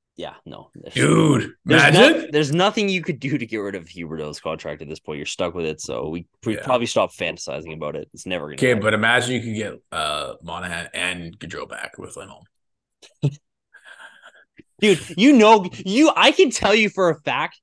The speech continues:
Speaker 1: that if any other G M was the G M of the Flames right now, I would put the Gaudreau thing as, like, "Yeah, that's never gonna happen." The fact it's Conroy, I'm gonna go out and say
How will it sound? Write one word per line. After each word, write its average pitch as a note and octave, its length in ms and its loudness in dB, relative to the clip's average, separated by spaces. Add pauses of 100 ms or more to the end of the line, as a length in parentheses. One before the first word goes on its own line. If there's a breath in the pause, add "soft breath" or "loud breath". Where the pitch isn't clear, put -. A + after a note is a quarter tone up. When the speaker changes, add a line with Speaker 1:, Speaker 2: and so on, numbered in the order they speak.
(100)
Speaker 1:
that C#3+ 240 0 (760)
if F3 240 -4
any A#3+ 240 2
other A#3 140 4
G D3+ 260 0
M D3+ 300 0
was C#3+ 340 -2 (540)
the C3 80 -6
G C3 180 -4
M C#3 100 -2
of C3 60 -2
the A#2+ 60 -6
Flames A#2+ 300 -10
right C#3+ 100 -2
now, C3 180 0
I A2+ 140 2
would C3+ 160 2
put C#3 140 -6
the B2 80 -8
Gaudreau A2 380 -4
thing A2 220 -4
as, G2+ 180 -4
like, G2 200 -4
"Yeah, G#2+ 100 -10
that's G2 220 -6
never G#2 240 -4
gonna G2 120 -8
happen." G#2+ 360 -6 (200 soft breath)
The B2+ 100 -8
fact F3 360 0
it's G#3+ 160 -2
Conroy, D3+ 560 0 (320 soft breath)
I'm D#3+ 220 -2
gonna F3+ 160 -4
go D3 240 2
out D3 40 -2
and C3+ 120 -10
say B2 400 -4